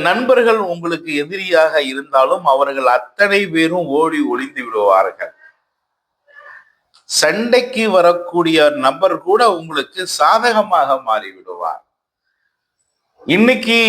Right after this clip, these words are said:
பகையாக இருக்கும், நாளைக்கு அவர் உங்களுக்கு நெருங்கிய நண்பராக மாறிவிடுவார். அதனால எதிரிகள்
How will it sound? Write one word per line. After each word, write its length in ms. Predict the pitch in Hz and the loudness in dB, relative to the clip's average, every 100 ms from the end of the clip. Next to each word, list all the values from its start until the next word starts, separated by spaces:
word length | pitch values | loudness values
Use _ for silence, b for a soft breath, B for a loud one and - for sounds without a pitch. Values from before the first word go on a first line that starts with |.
| 214 202 180 170 | 2 2 0 0
பகையாக 460 | 170 240 254 233 233 190 | 2 4 4 4 2 0
இருக்கும், 400 | 170 - 202 226 - 131 | -4 -2 -2 -2 -2 0
நாளைக்கு 440 | 156 208 202 202 170 | 2 2 -2 0 2
அவர் 180 | 160 156 147 | 4 2 0
உங்களுக்கு 380 | 151 147 147 160 147 | -2 -6 -6 -8 -4
நெருங்கிய 460 | 170 214 202 202 175 135 | -4 -6 -4 0 0 0
நண்பராக 600 | 160 202 202 175 160 151 117 | -2 2 4 4 2 0 0
மாறிவிடுவார். 800 | 113 117 101 92 87 95 90 - _ _ _ _ _ _ _ _ _ _ _ _ _ _ - | 0 -2 -10 -10 -2 0 0 -4 _ _ _ _ _ _ _ _ _ _ _ _ _ _ 0
அதனால 340 | 127 147 139 147 131 113 143 | 2 4 4 4 2 2 -2
எதிரிகள் 440 | 208 214 208 190 | -2 -2 -4 -2